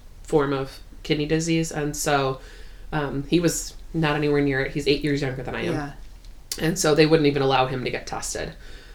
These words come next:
Speaker 1: Um, but, uh, my mom was not the same blood type. I actually <laughs> share my blood type with my dad. I didn't
Speaker 2: Okay.
Speaker 1: know that before.
Speaker 2: Yeah.
Speaker 1: Um, and then my dad ended up being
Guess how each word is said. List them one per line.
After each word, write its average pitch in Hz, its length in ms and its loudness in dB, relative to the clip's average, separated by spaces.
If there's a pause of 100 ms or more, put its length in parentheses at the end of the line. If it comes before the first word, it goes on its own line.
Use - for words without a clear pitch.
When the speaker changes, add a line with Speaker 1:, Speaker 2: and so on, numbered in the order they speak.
(100)
Speaker 1:
Um, 143 440 0 (460)
but, 151 340 4 (500)
uh, 156 240 -2
my 160 160 4
mom 170 540 4 (320)
was 165 160 0
not 160 140 4
the 170 60 -4
same 170 220 0
blood 147 280 0
type. 143 280 -2 (220)
I 156 80 -2
actually 160 240 2
<laughs> 160 100 6
share 208 160 10
my 196 100 6
blood 185 220 2
type 214 160 4
with 220 160 2
my 254 120 2
dad. 156 280 4
I 175 60 2
didn't 180 160 0
Speaker 2:
Okay. 180 80 0
Speaker 1:
know 151 120 6
that 147 200 2
before. 165 420 2 (480)
Speaker 2:
Yeah. 170 220 4
Speaker 1:
Um, 160 260 0 (100)
and 170 240 0
then 160 440 4
my 180 200 2
dad 202 360 4
ended 196 260 0
up 180 180 0
being 180 540 0